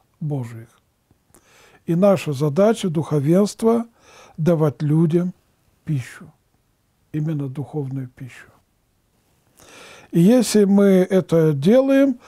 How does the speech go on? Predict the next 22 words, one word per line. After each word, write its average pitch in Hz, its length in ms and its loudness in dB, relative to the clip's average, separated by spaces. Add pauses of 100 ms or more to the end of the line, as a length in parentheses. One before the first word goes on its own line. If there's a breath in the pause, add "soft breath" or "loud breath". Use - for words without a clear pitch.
(280 loud breath)
то 196 140 2
мы 240 320 4
исполняем 226 720 2
этот 170 320 -2
призыв 165 440 0
Христа, 202 680 -2 (460 soft breath)
когда 170 260 0
Он 160 140 0
говорит, 170 460 0
обращаясь 139 560 -4
к - 100 -10
апостолам: 202 680 -2 (420 loud breath)
«Вы 160 260 2
дайте 190 720 0 (380)
им 143 320 -4 (480)
есть». 117 560 -12 (760)
Конечно, 151 480 -6
Христос 135 480 -14
отлично 143 480 -12
понимает, 147 540 -6
что - 200 -16
апостолы, 147 600 -12